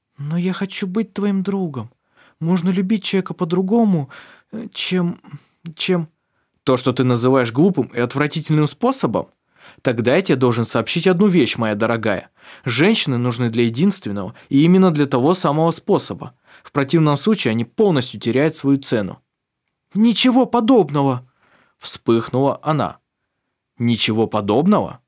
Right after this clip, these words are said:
Они не знают, что такое дружба, товарищеские отношения,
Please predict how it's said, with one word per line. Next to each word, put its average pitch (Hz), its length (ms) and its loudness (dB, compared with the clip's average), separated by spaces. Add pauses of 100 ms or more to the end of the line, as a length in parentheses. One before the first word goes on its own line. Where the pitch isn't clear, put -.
(320)
Они 123 240 2
не 202 120 6
знают, 208 320 2
что - 140 -2
такое 170 280 0
дружба, 143 500 2
товарищеские 123 720 0
отношения, 117 680 -2